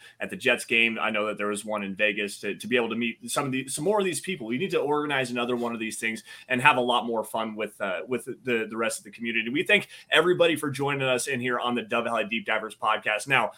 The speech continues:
uh, last couple things here before we get out of here. So, guys, if you have any questions for Luke, make sure you get him in super chats, get your stars and stuff like that.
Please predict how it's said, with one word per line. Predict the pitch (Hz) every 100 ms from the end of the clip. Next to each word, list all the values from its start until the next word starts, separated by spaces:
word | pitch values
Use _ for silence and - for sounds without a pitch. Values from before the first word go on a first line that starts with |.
| - -
uh, | 123 131 131
last | 170 269 -
couple | - 226 233
things | - 185 185 160
here | 135 127 127
before | 131 135 135
we | 131
get | 139
out | 120 117
of | 117
here. | 131
So, | - 123
guys, | 135 143
if | 135
you | 147
have | 160
any | 180
questions | - 156 156 175 139
for | - 139
Luke, | 143 143
make | 139
sure | - 139
you |
get | 143
him | 135
in | 127
super | 151 139
chats, | 131 135 131
get | 139 -
your | 135
stars | 131 131 127
and | 120
stuff | 131 131
like | 123 -
that. | 131